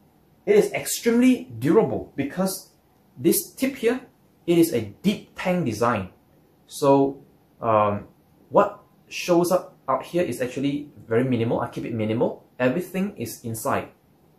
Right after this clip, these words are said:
That's why the front here is extremely strong. Uh, let me show you another one. This is actually the newer design. So the point is even smaller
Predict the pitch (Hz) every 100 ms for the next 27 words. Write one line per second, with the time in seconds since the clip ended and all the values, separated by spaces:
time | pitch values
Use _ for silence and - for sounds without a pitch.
0 | _ 113 - 147 143 113 - 226 226 208
1 | 196 127 - - - - - 156 147 165
2 | - - 117 90 _ _ _ _ _ _
3 | _ - - 113 104 107 143 143 147 120
4 | 107 107 143 196 254 - _ _ _ _
5 | _ _ _ _ _ _ _ - - -
6 | - - - - - - _ _ _ _
7 | _ _ _ _ _ _ _ _ 170 202
8 | - - - 165 117 107 120 143 107 110
9 | 127 196 - _ _ _ _ - - 131
10 | 127 123 - _ 120 107 104 101 - _
11 | _ - - 165 - - _ _ - 123
12 | - 143 139 160 160 - 110 110 165 208